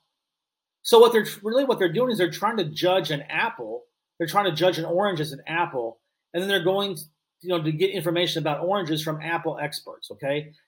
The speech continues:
It, these two trusts are apples and oranges. And so if your C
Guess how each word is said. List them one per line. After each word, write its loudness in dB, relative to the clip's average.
It, -2
these -8
two -4
trusts 0
are -4
apples -2
and -8
oranges. -10
And -10
so 0
if -8
your 6
C -6